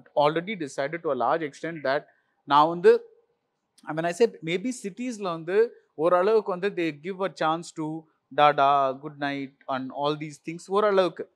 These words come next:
But, uh, நீங்க எல்லாமே சேர்த்து பார்த்தீங்கன்னா, especially என் ஆர் ஐ markets and all, these movies do nothing. They are pra-, நிறைய ரிலீஸ் கூட ஆகுதாங்க. அங்க எல்லாமே வந்து பிக் ஸ்டார் மூவிஸ் தான்.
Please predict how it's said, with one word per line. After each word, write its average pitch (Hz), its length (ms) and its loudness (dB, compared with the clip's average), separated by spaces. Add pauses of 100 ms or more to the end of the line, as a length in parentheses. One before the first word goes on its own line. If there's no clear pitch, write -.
(360)
But, 240 140 4 (840)
uh, 139 360 2 (100)
நீங்க 156 440 0 (120)
எல்லாமே 220 380 2
சேர்த்து 196 260 -2
பார்த்தீங்கன்னா, 160 440 -2 (120)
especially 220 240 -2
என் 180 140 -2
ஆர் 196 140 2
ஐ 202 60 -4
markets 156 440 -4
and 135 120 -8
all, 151 340 -2 (600)
these 175 280 -10
movies 202 220 -6
do 165 200 -4
nothing. 123 260 -8 (500)
They 143 80 2
are 151 140 0
pra-, 131 200 4
நிறைய 143 360 4
ரிலீஸ் 185 300 -2
கூட 202 180 2
ஆகுதாங்க. 120 420 2 (320)
அங்க 143 220 -2
எல்லாமே 208 680 4
வந்து 185 220 -8
பிக் 139 160 -12
ஸ்டார் 139 280 -2
மூவிஸ் 107 320 -16
தான். - 140 -18